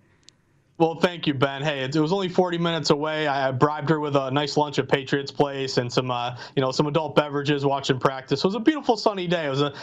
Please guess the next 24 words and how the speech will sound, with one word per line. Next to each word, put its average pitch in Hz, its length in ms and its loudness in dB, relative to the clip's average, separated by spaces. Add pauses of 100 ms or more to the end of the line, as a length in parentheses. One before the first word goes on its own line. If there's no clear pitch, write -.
(120)
little 190 160 4
getaway 156 400 0
day 135 160 2
for 131 180 0
us, 123 140 -6
Ben, 131 240 2
but 139 60 2
I 151 100 0
appreciate 147 480 0
it, 123 80 -2
man. 131 240 0 (180)
Little 208 200 2
tip, 208 280 2
maybe, 190 260 0
maybe 196 220 0
you 196 60 -2
can 202 120 2
take 190 240 0
you 185 140 2
and 170 80 0
your 170 100 2
fiance 160 480 0
to, 151 280 0
uh, 139 200 -2